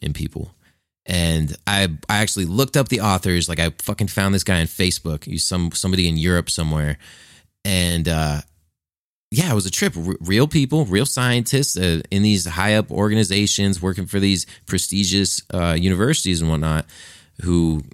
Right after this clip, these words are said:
come out and say and, and show you the actual studies that covid nineteen coronavirus can be induced through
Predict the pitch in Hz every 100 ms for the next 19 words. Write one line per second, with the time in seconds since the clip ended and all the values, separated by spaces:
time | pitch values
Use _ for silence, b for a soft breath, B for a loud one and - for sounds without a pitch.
0 | _ _ _ - 87 90 92 - - -
1 | 120 95 85 78 82 80 - 87 85 85
2 | 85 90 85 - 107 92 76 80 73 71
3 | B B _ - 95 90 90 87 - 95
4 | 87 - 87 110 98 82 78 - - 80
5 | 78 67 78 85 82 - - - 80 78
6 | 73